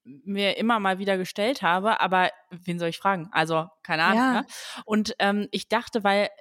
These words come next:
Speaker 1: das geht ja auch von bis. Also wir haben ja Bekannte, zum Beispiel Katrin, du, du hast ein Haus. Dann denk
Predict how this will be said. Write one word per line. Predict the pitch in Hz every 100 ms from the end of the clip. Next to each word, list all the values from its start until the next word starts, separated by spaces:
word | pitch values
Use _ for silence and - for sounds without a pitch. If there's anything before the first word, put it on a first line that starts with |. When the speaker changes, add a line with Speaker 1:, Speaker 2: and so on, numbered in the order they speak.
| -
Speaker 1:
das | - 190
geht | - 247
ja | 220
auch | 202
von | - 208
bis. | 202 269 - -
Also | 175 170 -
wir | 180 190
haben | 190
ja | 180
Bekannte, | 190 202 240 - 269 262
zum | 208
Beispiel | 185 - 180
Katrin, | - 165 180
du, | 180 240 240
du | 196
hast | 185 -
ein | 170
Haus. | 170 233 311 - - -
Dann | - 196
denk | 208 226